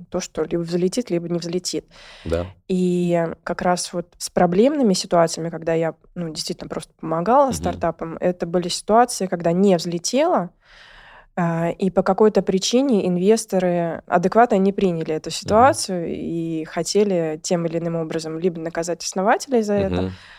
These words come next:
Speaker 1: либо не могли этого не сделать только потому, что они там, ну, окологосударственный фонд, у них есть определенные там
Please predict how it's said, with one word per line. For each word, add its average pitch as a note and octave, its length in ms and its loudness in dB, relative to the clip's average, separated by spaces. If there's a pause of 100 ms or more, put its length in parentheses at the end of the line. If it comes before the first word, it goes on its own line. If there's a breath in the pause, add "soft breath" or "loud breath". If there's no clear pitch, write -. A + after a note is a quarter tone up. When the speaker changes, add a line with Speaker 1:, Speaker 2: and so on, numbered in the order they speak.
(360 loud breath)
Speaker 1:
либо F#3+ 720 6
не G#3+ 180 8
могли G#3+ 340 6
этого E3+ 260 0
не F3 120 -2
сделать B3+ 360 4
только - 200 -8
потому, F3+ 340 -2
что - 200 -8
они E3 200 -6
там, D#3 320 -16
ну, D#3 340 -6
окологосударственный D#3+ 640 -6
фонд, C4 400 0
у F3 40 -2
них D#3+ 180 -6
есть - 180 -10
определенные D#3+ 640 -8
там D#3+ 260 -12